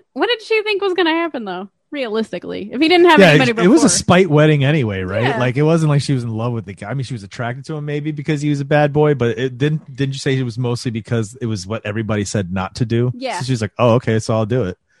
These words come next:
Speaker 1: Exactly, and she thought that he was, like, a pirate,
Speaker 2: <laughs> And
Speaker 1: but
Speaker 2: he's
Speaker 1: he
Speaker 2: not.
Speaker 1: wasn't.
Speaker 2: She's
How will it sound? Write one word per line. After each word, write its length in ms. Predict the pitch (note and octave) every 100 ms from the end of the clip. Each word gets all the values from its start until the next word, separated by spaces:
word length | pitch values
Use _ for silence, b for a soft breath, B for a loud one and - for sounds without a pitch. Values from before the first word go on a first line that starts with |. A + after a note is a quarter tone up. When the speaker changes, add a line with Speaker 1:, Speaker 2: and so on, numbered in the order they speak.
| -
Speaker 1:
Exactly, 440 | A#3+ A3 G#3+ G3+
and 260 | E3+ D4+ D4+
she 200 | - -
thought 260 | D4+ C#4 D#4
that 120 | D#4+
he 140 | C4 B3
was, 200 | A#3 A3
like, 140 | F#3
a 40 |
pirate, 460 | - F3 E3 F2 D2 _ _ _ -
Speaker 2:
<laughs> 140 | -
And 100 | -
Speaker 1:
but 200 | G#3+ E3
Speaker 2:
he's 120 | D#3+
Speaker 1:
he 40 | C3+
Speaker 2:
not. 300 | C3 C3+ A3
Speaker 1:
wasn't. 200 | G3 -
Speaker 2:
She's 80 | A#3